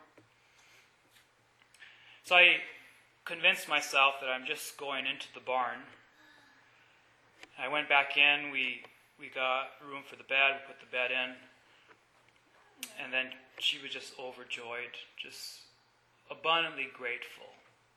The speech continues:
Peace was brought to her home. Then I went off and I celebrated Mass. I hadn't,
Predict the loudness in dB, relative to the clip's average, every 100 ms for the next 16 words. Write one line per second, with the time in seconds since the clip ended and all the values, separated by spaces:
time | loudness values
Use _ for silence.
0 | _ _ _ _ _ _ _ -14 -4 -4
1 | -4 -8 -12 -10 0 2 0 -4 -14 -14
2 | -12 -12 -12 -16 _ _ _ -18 -16 -14
3 | -16 -20 _ _ _ _ _ _ _ _
4 | _ _ _ _ _ _ -20 -18 -10 0
5 | 2 6 6 6 4 -4 -4 -8 -6 -8
6 | -2 0 0 -2 -12 -14 -20 _ _ _
7 | _ _ _ _ _ _ _ _ _ _
8 | _ _ _ _ -20 -20 -10 0 2 2